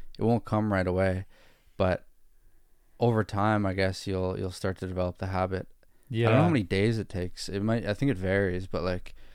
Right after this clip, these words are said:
Speaker 1: that's the thing. You'd
Speaker 2: Oh,
Speaker 1: have to
Speaker 2: to
Speaker 1: stick
Speaker 2: de-,
Speaker 1: with it to
Speaker 2: develop a
Speaker 1: actually, like,
Speaker 2: habit?
Speaker 1: yeah, I think it definitely varies. It depends on probably how big the reward is, 'cause I think you could develop a habit of, like, using drugs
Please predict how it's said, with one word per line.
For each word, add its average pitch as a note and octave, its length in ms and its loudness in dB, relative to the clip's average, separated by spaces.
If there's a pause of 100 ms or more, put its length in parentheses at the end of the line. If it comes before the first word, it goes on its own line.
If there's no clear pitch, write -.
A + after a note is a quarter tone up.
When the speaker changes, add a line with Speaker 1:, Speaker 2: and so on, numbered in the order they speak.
(180)
Speaker 1:
that's G#2+ 180 -2
the G#2 80 0
thing. G#2 240 0
You'd F#2+ 120 0
Speaker 2:
Oh, G2+ 100 6
Speaker 1:
have A#2 80 2
to A2+ 60 0
Speaker 2:
to - 80 0
Speaker 1:
stick G#2+ 200 0
Speaker 2:
de-, G#2 60 -6
Speaker 1:
with G2+ 200 2
it G#2 80 -4
to - 40 -10
Speaker 2:
develop A2 260 4
a A2+ 80 6
Speaker 1:
actually, A#2 240 2
like, G#2 160 6
Speaker 2:
habit? A#2+ 300 0 (360)
Speaker 1:
yeah, G#2 180 4
I G#2 40 4
think C#3+ 200 2
it A2 240 -2
definitely A2+ 360 2
varies. F#2+ 340 0
It G2 60 -4
depends C3 400 2
on B2 140 2
probably G#2+ 540 2
how G#2+ 400 2
big G#2 280 0
the G2 60 -6
reward F#2+ 460 0
is, C3+ 180 0
'cause G#2 140 -4
I G#2 100 4
think C#3+ 240 0
you D3 100 -2
could A#2+ 260 0 (300)
develop G#2+ 300 4
a F#2 60 0
habit G2 380 2
of, G2 240 -2
like, F#2+ 240 -4 (320)
using G#2+ 380 2
drugs G2 640 0